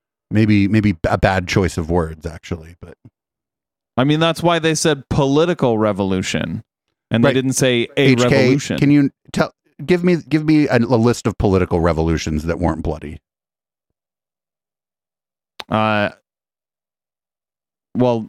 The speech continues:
Speaker 2: again, not just a regular revolution. You're talking about just revolutions.
Speaker 1: Okay,
Speaker 2: And
Speaker 1: so you can,
Speaker 2: I'm,
Speaker 1: I,
Speaker 2: I'm
Speaker 1: I,
Speaker 2: saying
Speaker 1: H K,
Speaker 2: s-
Speaker 1: H K, talk, call, calling for political revolution is just semantics,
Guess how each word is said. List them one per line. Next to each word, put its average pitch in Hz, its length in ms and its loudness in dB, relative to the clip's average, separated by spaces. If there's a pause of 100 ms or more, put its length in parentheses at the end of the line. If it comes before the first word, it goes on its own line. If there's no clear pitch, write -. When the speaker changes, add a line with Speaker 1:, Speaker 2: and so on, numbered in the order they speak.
Speaker 2:
again, 120 680 0 (360)
not 123 460 0
just 131 380 -2
a 123 60 0
regular 120 420 0
revolution. 110 560 0
You're 104 120 0
talking 127 260 0
about 113 260 0 (720)
just 117 200 -2
revolutions. 113 920 0 (100)
Speaker 1:
Okay, 160 340 2 (100)
Speaker 2:
And 117 140 0
Speaker 1:
so 139 180 4
you 135 160 4
can, 123 180 2
Speaker 2:
I'm, 135 160 2
Speaker 1:
I, 135 60 2
Speaker 2:
I'm 135 80 0
Speaker 1:
I, - 20 -2
Speaker 2:
saying 147 480 0
Speaker 1:
H 151 240 0
K, 104 420 0
Speaker 2:
s- - 160 -6 (200)
Speaker 1:
H 123 200 -2
K, 95 300 0 (240)
talk, 147 260 -2 (120)
call, 143 260 0 (160)
calling 156 380 2
for 139 180 0
political 117 540 2
revolution 92 800 2 (320)
is 98 260 -2
just - 320 -2
semantics, 87 640 -2